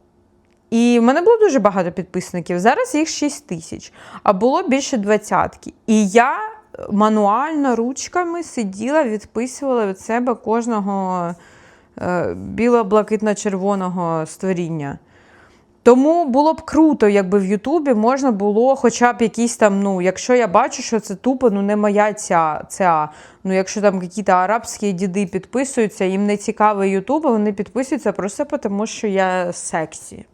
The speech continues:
Поняли? І хотілося б... все, посмотрели, до побачення, відписати, заблокувати, щоб мене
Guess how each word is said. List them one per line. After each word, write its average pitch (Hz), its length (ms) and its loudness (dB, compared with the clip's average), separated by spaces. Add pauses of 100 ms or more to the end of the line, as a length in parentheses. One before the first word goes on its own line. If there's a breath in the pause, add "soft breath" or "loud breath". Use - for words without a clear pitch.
(160)
Поняли? 196 640 -2
І 185 160 -6
хотілося 220 560 -4
б... 185 520 -2 (680 soft breath)
все, - 240 2
посмотрели, 214 680 -2
до 233 120 2
побачення, 180 560 -2
відписати, 214 640 -2
заблокувати, 196 800 0
щоб 196 260 -6
мене 208 460 0